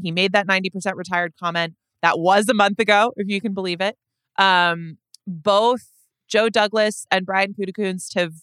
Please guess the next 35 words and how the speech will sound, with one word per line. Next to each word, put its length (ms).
said 360
things 400
in 140
the 160
interim 640
that 160
indicate 500
that 140
they 100
are 160
expecting 640
this 240
deal 360
to 100
happen. 800
Uh, 260
Douglas 500
said 420
at 340
a 60
W 280
F 180
A 100
N 320
event 480
last 420
week 280
that 140
Rodgers 800
is, 180
quote, 280
"going 260
to 100
be 220
here." 360